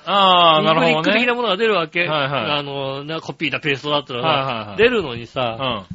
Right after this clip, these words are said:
Speaker 1: うん。
Speaker 2: ね。
Speaker 1: そんな機能ないよ。
Speaker 2: こっちがさ、一本指でやってんのにさ、
Speaker 1: うん。
Speaker 2: あの、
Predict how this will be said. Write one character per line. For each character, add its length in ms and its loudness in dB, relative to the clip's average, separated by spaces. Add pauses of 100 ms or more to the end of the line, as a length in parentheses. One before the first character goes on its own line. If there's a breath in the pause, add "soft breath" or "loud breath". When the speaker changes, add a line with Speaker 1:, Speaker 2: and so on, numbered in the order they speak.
(120)
Speaker 1:
う 40 -12
ん。 20 -4
Speaker 2:
ね。 240 0
Speaker 1:
そ 140 -6
ん 20 -2
な 140 0
機 80 -6
能 120 0
な 200 2
い 40 -6
よ。 80 -12
Speaker 2:
こ 180 2
っ 20 -12
ち 120 -8
が 120 0
さ、 100 0
一 200 0
本 340 6
指 160 2
で 80 6
や 60 6
っ 40 -10
て 140 -8
ん 20 -8
の 60 -2
に 80 0
さ、 600 0
Speaker 1:
う 40 2
ん。 40 6
Speaker 2:
あ 100 4
の、 340 -2